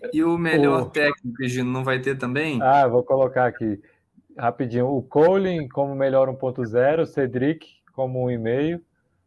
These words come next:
Speaker 2: Edmondson da Austrália como dois ponto zero, Josh Wheeler dos Estados Unidos como dois e meio,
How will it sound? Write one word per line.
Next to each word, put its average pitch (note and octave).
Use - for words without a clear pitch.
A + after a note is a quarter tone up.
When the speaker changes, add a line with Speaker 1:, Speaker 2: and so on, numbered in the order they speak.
Speaker 2:
Edmondson C3+
da B2+
Austrália B2+
como A#2+
dois A2+
ponto A#2
zero, B2
Josh B2
Wheeler B2+
dos A2
Estados A#2
Unidos A#2
como A#2
dois A2+
e A2+
meio, A#2+